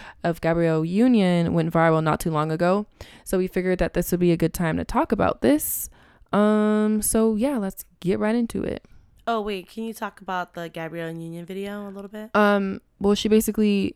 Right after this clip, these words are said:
Speaker 2: 'Cause I low-key forgot.
Speaker 1: I don't, I forget who she did an interview with, but she basically,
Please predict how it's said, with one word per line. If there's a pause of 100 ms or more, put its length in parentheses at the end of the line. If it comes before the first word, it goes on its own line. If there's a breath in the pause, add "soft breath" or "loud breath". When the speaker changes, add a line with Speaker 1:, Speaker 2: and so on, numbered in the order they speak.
Speaker 2:
'Cause
I
low-key
forgot. (480 loud breath)
Speaker 1:
I
don't,
I
forget
who
she
did
an
interview
with,
but (320 loud breath)
she
basically,